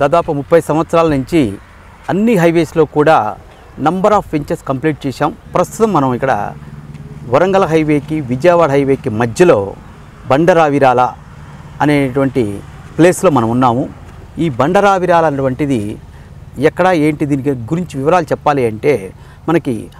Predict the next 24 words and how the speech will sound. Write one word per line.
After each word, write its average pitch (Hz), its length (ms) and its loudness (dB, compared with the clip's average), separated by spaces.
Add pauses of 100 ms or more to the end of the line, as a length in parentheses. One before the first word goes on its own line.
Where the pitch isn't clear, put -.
(200)
ఔటర్ 208 280 2
రింగ్ 180 200 -2
రోడ్ 165 220 -4
నుంచి 160 280 -4 (480)
only 196 300 2 (220)
తారామతిపేట, 160 600 0 (160)
గౌరెల్లి, 120 420 0 (360)
ఈ 160 40 -4 (100)
తారామతిపేట, 190 600 0 (180)
గౌరెల్లి 165 480 0 (220)
దగ్గర 156 220 0 (160)
జంక్షన్ 156 340 2
ఉంది. 92 140 -12 (420)
ఇది 156 180 0
ఎగ్జిట్ 131 340 -4
నెంబర్ 170 220 -2 (100)
టెన్. 165 180 2 (600)
ఈ 175 40 -2 (120)
టెన్ 180 220 2
నుంచి 220 260 -2
మనం 170 200 -2
రెండు 156 240 -4
కిలోమీటర్ల 147 440 -4
దూరంలో 131 300 -4